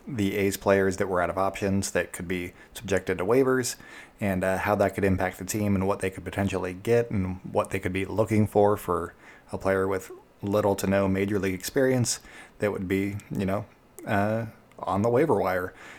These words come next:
Uh, basically, the guys that we're talking about here, uh, you got, uh, Jorge Mateo, Vimial Machin, who was a Rule five pick, um, Franklin Barreto, and then Tony Kemp. He's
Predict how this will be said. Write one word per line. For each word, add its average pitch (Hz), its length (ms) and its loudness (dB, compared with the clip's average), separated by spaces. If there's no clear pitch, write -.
Uh, 95 280 2
basically, 127 480 0
the 110 100 2
guys 113 220 6
that 104 80 2
we're 92 100 0
talking 98 300 2
about 95 240 2
here, 95 280 2
uh, 90 300 4
you 104 140 -2
got, 92 280 0
uh, 87 300 2
Jorge 143 320 2
Mateo, 139 580 2
Vimial 135 400 4
Machin, 160 560 2
who 113 140 0
was 95 100 2
a 95 60 0
Rule 104 200 2
five 110 320 0
pick, 117 280 -2
um, 92 500 0
Franklin 127 400 2
Barreto, 127 420 4
and 107 240 2
then 95 160 2
Tony 147 300 2
Kemp. 139 340 2
He's 113 440 -2